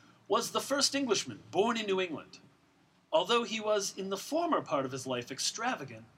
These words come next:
yet he was much reformed in his last years and died hopefully." <laughs> Peregrine White was a, a, a very interesting character,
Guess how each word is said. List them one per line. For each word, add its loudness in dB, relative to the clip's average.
yet 2
he -2
was 0
much 2
reformed 0
in 0
his -2
last -2
years -2
and -8
died -10
hopefully." -8
<laughs> -4
Peregrine 2
White 4
was 0
a, 0
a, -2
a 0
very 4
interesting 0
character, -6